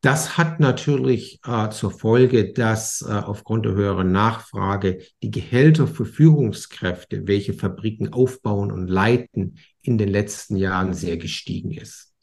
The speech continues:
Also die Nachfrage nach qualifizierten Mitarbeitern ist sehr hoch. Wenn Sie diese höhere Nachfrage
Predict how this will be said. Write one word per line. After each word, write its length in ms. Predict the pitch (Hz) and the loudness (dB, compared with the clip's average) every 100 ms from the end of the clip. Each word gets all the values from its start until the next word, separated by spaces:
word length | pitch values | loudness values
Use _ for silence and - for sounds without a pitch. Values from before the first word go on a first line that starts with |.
| _ - | _ -10
Also 120 | 92 | -6
die 100 | 95 | -2
Nachfrage 580 | 95 104 107 - 104 104 | 2 2 0 0 -2 0
nach 140 | 98 - | -4 -6
qualifizierten 920 | - 90 - - - - - 98 101 | -6 -6 -6 -14 -10 -4 -4 -4 -4
Mitarbeitern 880 | 104 104 92 90 87 87 92 90 - _ | -2 -4 -4 -2 -2 -4 -6 -8 -10 _
ist 320 | - - - | -10 -10 -8
sehr 320 | - 85 82 | -6 -6 -6
hoch. 340 | - - - - _ - | -10 -12 -18 -20 _ -2
Wenn 160 | 110 | 0
Sie 260 | 107 107 - _ | 2 0 -4 _
diese 360 | 131 127 113 - | -2 2 2 4
höhere 380 | 127 151 143 107 | 6 8 6 4
Nachfrage 1080 | 107 120 156 156 - 95 92 95 92 80 | 0 2 2 0 -8 -4 -2 -2 -4 -6